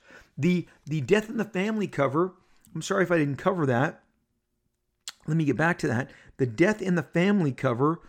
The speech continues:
went for two hundred and twenty-eight thousand dollars. Th-, there was a lot of money spent on art today.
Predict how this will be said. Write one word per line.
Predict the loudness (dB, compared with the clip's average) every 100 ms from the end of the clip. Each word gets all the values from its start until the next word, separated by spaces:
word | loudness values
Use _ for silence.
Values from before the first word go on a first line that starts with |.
| -20 _ -20 -6
went | -2 -2 -2
for | -4
two | -2 0
hundred | 2 2 0
and | -2
twenty-eight | -2 0 0
thousand | 0 0 0 0
dollars. | 0 0 -4 -16 -8
Th-, | -6 6
there | 6 8
was | 4
a | 2
lot | 6 6 6
of | 2 -2
money | -2 -2
spent | -4 -2 0
on |
art | 0 -2 -4
today. | -8